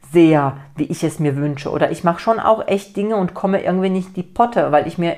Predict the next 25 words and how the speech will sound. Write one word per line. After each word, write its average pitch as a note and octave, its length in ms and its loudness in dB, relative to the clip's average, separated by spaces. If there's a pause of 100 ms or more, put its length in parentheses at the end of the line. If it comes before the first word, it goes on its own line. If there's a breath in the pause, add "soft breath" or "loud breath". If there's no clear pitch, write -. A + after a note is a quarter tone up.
selbst F3 420 0
im D3+ 220 -4 (300 loud breath)
Weg G3+ 340 2
stehe. - 440 -6 (280 loud breath)
Und F#3 160 4
du G#3 80 6
spürst A#3 640 0
so, G3+ 180 4
boah, F3+ 260 2
eigentlich G#3 440 -4
ist - 180 -6
da G3+ 100 6
noch G3 180 -2
so G3+ 180 2
viel A3 180 -4
Potenzial G3 800 -4
in C#3 160 -4
mir D#3+ 360 0 (460 loud breath)
und G3 220 4
ich G3 180 -6
lebe F#3 380 4
wie F3+ 180 -2
auf G3 200 2
so G3 100 2
eine G#3 340 2